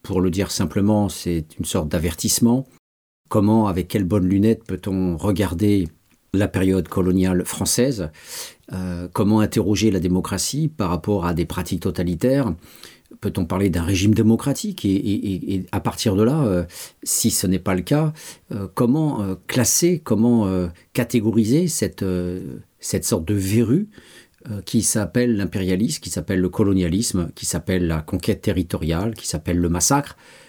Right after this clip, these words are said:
qui s'appelle, euh, la torture, qui s'appelle des centaines de milliers de morts ? Euh,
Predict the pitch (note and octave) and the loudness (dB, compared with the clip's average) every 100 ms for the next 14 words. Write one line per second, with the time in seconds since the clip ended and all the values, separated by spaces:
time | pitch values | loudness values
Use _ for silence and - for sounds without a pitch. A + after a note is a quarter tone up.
0 | _ _ - - E2 A2 G#2+ G2+ F#2 F#2 | _ _ -4 -2 -2 0 2 2 2 2
1 | F#2 E2+ - _ G#2+ G2+ F2 A#2 - - | 0 -4 -12 _ -6 -4 0 -2 -2 0
2 | E3 E3+ F#2 D2+ - _ _ _ _ _ | 4 4 2 -4 -12 _ _ _ _ _
3 | G2 A2 G2+ A2+ A2+ G#2 G#2 A#2 A2 A2+ | -4 -2 0 2 2 2 0 0 0 0
4 | G2 F#2+ F2+ F2+ E2+ D#2+ - - - - | 2 2 2 2 0 -2 -6 -18 -18 -18
5 | - - _ _ - F#2 | -20 -20 _ _ -8 -6